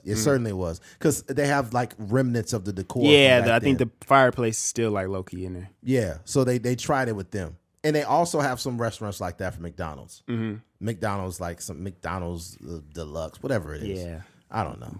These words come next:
Speaker 2: The Ronald restaurant or something.
Speaker 1: Yeah, but we're
Speaker 2: Yeah.
Speaker 1: talking about costumes. Why the fuck are we talking about
Speaker 2: <laughs>
Speaker 1: food again? God
Speaker 2: But no, I
Speaker 1: damn it.
Speaker 2: think <laughs> it, you go, it goes, like, it's different, like you said, kinda different personalities to go with it.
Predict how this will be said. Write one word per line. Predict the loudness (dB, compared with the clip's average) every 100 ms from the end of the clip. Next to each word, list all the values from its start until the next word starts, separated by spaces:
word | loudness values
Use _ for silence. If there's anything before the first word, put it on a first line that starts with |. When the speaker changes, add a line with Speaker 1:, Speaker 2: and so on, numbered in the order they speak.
| -16
Speaker 2:
The | -4 -2
Ronald | -2 -2 -4 -6 -8 -12 -8
restaurant | -8 -6 -8 -8 -8 -10
or |
something. | -10 -8 -8 -10 -14
Speaker 1:
Yeah, | -8 -8 -8 -18 -6
but | 0
we're | 2
Speaker 2:
Yeah. |
Speaker 1:
talking | 4 4 4
about | 0 0 0
costumes. | 0 0 -4
Why | -4 -4
the |
fuck | -4 0 0
are | 0
we | -2
talking | 0 4
about | 8 8 8
Speaker 2:
<laughs> |
Speaker 1:
food | 2
again? | -4 -8 -10 -12
God | -6 4
Speaker 2:
But | 6
no, | 10
I | 8
Speaker 1:
damn | 8 6 8 6
it. |
Speaker 2:
think | 6 2 -2
<laughs> | -18 2
it, | 2 2
you | 2
go, | 2 2
it | 4
goes, | 8 10 8
like, | 8 8 8 2 _ _ _ -20 _ 0
it's | 2 6
different, | 4 6 4 4
like | 2
you | 0
said, | -2 0
kinda | 2 2
different | 0 -2 -2
personalities | 0 0 0 0 0 0 -2 -4
to | 0
go | 2
with | 4 2
it. | 0